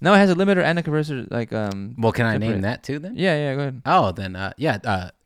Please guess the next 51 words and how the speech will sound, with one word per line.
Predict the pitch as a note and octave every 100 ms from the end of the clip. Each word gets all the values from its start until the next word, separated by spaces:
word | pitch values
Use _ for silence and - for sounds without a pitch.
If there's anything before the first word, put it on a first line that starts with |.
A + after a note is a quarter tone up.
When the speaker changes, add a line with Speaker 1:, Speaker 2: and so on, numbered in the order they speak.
| _
Speaker 2:
A | A#2+
P | B2 C3+
I | G#2+
twenty-five | - G2+ G#2 G#2
hundred. | G#2+ G#2 -
Speaker 1:
Okay. | C3 B2+ A2+ -
Speaker 2:
Yeah, | G#2 F#2
I'm | G2
a | G#2
fan | - G2
of | F#2
A | F#2
P | - G2
I | F#2
twenty-five | - G2 F#2+ F#2+ F#2
hundred. | G2 -
Maybe | C#3+ D#3+
the | A2
Fairchild | - G#2 C3 C#3+ C#3 D3 -
six | - -
seventy. | - A#2+ A2+
Speaker 1:
I | G#2+
don't, | A2+ A2
I | G#2+
don't | G#2+
use | G#2 F#2+
that. | F#2 - -
Speaker 2:
Oof. | B2 G#2+ - - _ _
Speaker 1:
The | A2
Puig | A#2 B2 B2
Child, | C3+ B2 C3+ C3+
the, | G2 -
uh, |
Waves | G2 A#2 A#2+
Speaker 2:
Oh |
Speaker 1:
one. | G#2+
Speaker 2:
yeah, | G2 F#2
the | F#2
Puig | C3 B2+
Child. | B2 G2
Yeah, | F#2
yeah, | F2
yeah. | F2 E2+ F2+
That | A2
shit | - E2+
does | F2+ E2+
not | F#2 G#2 G#2+
sound | - A2
the | A2
same. | A2
Speaker 1:
Um, | A2+ A2+ A2+ A#2 A#2 A#2+